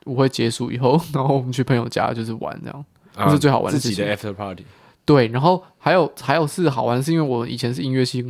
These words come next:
Speaker 1: 社团，所以可以上台表演。
Speaker 2: 哦，对。
Speaker 1: 这个才是好玩的地方，不然舞会本身其实蛮单纯的。
Speaker 2: 你讲到这个我才想起来。
Speaker 1: 哎。
Speaker 2: 那个时候应该是我第一次见到琪琪。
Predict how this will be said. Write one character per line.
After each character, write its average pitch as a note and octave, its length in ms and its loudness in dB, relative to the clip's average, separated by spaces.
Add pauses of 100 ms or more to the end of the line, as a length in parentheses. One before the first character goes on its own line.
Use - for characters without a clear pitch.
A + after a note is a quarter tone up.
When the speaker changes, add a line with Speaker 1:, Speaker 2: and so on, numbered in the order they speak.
Speaker 1:
社 A#2+ 220 -2
团， - 180 -6
所 C3+ 140 0
以 B2+ 40 2
可 B2+ 120 -2
以 B2 40 -2
上 B2 160 -6
台 A#2+ 200 -6
表 - 240 -4
演。 C#3 220 -8 (200)
Speaker 2:
哦， C3 320 -2
对。 B2+ 180 2
Speaker 1:
这 C#3 80 4
个 D#3+ 80 8
才 B2+ 140 2
是 B2 80 0
好 C3 160 -2
玩 B2+ 160 -2
的 B2+ 80 -8
地 B2 140 -6
方， C#3 320 -10
不 - 80 2
然 D#3+ 100 2
舞 B2+ 100 -2
会 C#3+ 140 4
本 C3 180 -6
身 B2 200 -4
其 A#2+ 100 -8
实 A#2+ 300 -8 (380)
蛮 C3 220 0
单 C3+ 200 2
纯 - 260 -8
的。 C#3 160 -8 (600)
Speaker 2:
你 C#3 180 -12
讲 A#2 200 -2
到 B2+ 80 4
这 C3 80 4
个 A#2+ 80 0
我 A#2 40 0
才 G2+ 120 -2
想 F#2+ 220 -4
起 F#2 80 -8
来。 F2+ 180 -10
Speaker 1:
哎。 B2+ 280 0 (240)
Speaker 2:
那 F3 120 4
个 C#3 80 4
时 B2 140 2
候 B2+ 80 4
应 A#2+ 80 -2
该 A#2+ 100 2
是 A#2 80 0
我 F#2 80 -2
第 G2+ 160 -2
一 G2+ 60 0
次 G#2 120 -4
见 F#2+ 200 -2
到 F2 160 -4
琪 - 160 -10
琪。 - 260 -12